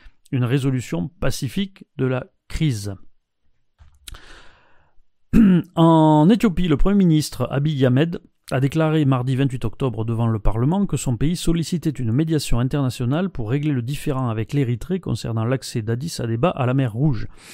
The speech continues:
L'Éthiopie a perdu son unique débouché sur la mer Rouge, le port d'Assab, lors de l'indépendance de l'Érythrée en dix-neuf cent quatre-vingt-treize.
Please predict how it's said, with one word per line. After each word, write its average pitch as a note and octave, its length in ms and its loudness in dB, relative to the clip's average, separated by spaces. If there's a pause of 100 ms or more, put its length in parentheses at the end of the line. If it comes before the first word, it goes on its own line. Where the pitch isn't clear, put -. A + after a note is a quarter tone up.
(280)
L'Éthiopie A#2 440 2
a A2 40 2
perdu A#2+ 320 2
son A#2+ 180 2
unique A#2+ 280 2
débouché A#2 380 0
sur - 140 2
la G#2+ 80 -2
mer G#2 180 -4
Rouge, D#3+ 260 0
le A#2+ 80 0
port G#2+ 200 2
d'Assab, D#3+ 380 -2
lors A#2+ 160 0
de A2+ 60 -2
l'indépendance A#2 600 -2
de G#2+ 80 -8
l'Érythrée G2+ 380 -10
en - 80 -8
dix-neuf A2 260 -4
cent E3 120 -6
quatre-vingt-treize. B2 720 -4